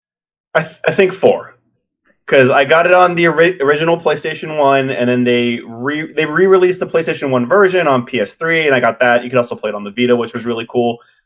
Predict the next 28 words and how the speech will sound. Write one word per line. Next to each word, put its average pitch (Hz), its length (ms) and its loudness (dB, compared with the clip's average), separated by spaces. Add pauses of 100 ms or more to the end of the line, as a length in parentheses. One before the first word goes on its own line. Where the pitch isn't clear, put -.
(300)
Um, 120 140 4
it 233 100 0
came 135 160 2
out 127 120 4
on 113 100 0
P 123 180 -4
C, 196 420 2
and 147 60 0
I 131 60 4
got 107 240 0
that 151 300 2
one. 151 260 2
And 139 260 -2
then 131 380 0
most 139 300 0
recently, 139 420 -4
a 120 160 0
couple 135 320 -4
years 120 280 -2
ago, 117 260 -2
it 110 100 -6
came 120 180 -4
out 113 240 -2
again 120 380 0
on 107 300 -6
P 110 180 -12
S 98 160 -10
four. 107 380 -4